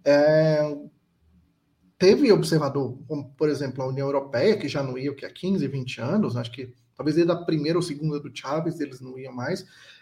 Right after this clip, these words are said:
é, e, assim, pode ter lá seus problemas, suas falhas, como todo processo de alguma maneira tem, mas é,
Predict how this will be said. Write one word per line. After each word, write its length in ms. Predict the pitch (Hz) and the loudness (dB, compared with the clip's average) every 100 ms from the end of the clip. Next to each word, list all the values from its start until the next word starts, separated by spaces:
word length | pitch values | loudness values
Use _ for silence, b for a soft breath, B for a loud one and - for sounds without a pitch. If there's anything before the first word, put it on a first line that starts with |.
| b _ | b _
é, 1000 | 143 143 143 143 143 143 139 135 135 - _ _ | 0 2 4 2 0 0 -2 -2 -6 -8 _ _
e, 240 | 190 165 - _ _ _ _ _ _ - 190 190 | -8 -8 -10 _ _ _ _ _ _ -10 -4 -4
assim, 540 | - 190 151 127 - - - | -2 -2 -2 -4 -12 -18 0
pode 320 | 156 240 302 | 2 4 2
ter 140 | 185 | 0
lá 180 | 151 151 | 0 -2
seus 180 | 156 139 | -4 -10
problemas, 480 | - 123 135 175 - | -6 -2 0 0 -2
suas 200 | 127 - | -6 -6
falhas, 440 | 113 151 156 - | -2 0 0 -2
como 260 | - 139 139 | -6 -10 -6
todo 220 | 160 170 | -8 -4
processo 380 | 175 160 147 156 | -6 -4 -6 -4
de 40 | |
alguma 180 | 156 151 | -2 -2
maneira 340 | 151 170 160 | -2 0 0
tem, 180 | - 185 | -2 -4
mas 340 | 185 202 208 - b b b b - | -2 -2 -4 -8 b b b b -8
é, 720 | 143 151 156 156 160 156 - | -4 -2 0 0 0 -2 -6